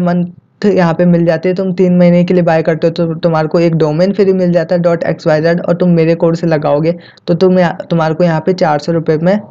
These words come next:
तीन महीने के लिए पड़ जाएगी। उससे ऊपर जाते हो तो तुम्हारे को यहाँ पे unlimited website run करवा सकते हो, लेकिन ये वाली website, ये वाला, ये, लेकिन ये वाली hosting तुम्हारे को छः महीने के लिए लेनी पड़ेगी।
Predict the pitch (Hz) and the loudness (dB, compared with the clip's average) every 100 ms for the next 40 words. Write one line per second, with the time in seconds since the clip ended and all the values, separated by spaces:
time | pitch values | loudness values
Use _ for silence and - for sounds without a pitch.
0 | - 185 185 180 170 165 175 175 180 170 | -2 0 4 2 2 0 0 0 0 -2
1 | 143 135 127 127 127 _ _ _ - 170 | 0 -2 -2 -6 -10 _ _ _ -6 -4
2 | - 196 190 202 190 180 180 180 185 175 | 0 0 0 0 0 0 -4 -4 -2 0
3 | 175 185 175 170 180 - 170 180 180 185 | 0 0 0 0 -2 -2 0 0 0 0
4 | 175 170 170 170 160 156 160 156 160 165 | 2 0 -2 -2 -2 -2 -2 -2 -2 -4
5 | 170 175 180 180 - _ - 180 180 196 | -2 0 0 -2 -20 _ -4 0 2 0
6 | 190 180 185 180 180 185 - 175 175 175 | 2 2 2 2 0 -4 -2 0 0 0
7 | 185 180 - 175 170 170 175 180 190 185 | 0 -2 -2 0 0 0 0 2 2 2
8 | 190 180 175 175 175 175 170 175 175 180 | 2 0 -2 -2 -2 0 0 2 2 0
9 | 170 170 170 180 175 175 165 170 165 165 | 2 2 2 2 2 2 2 2 0 0
10 | 165 214 | -2 -4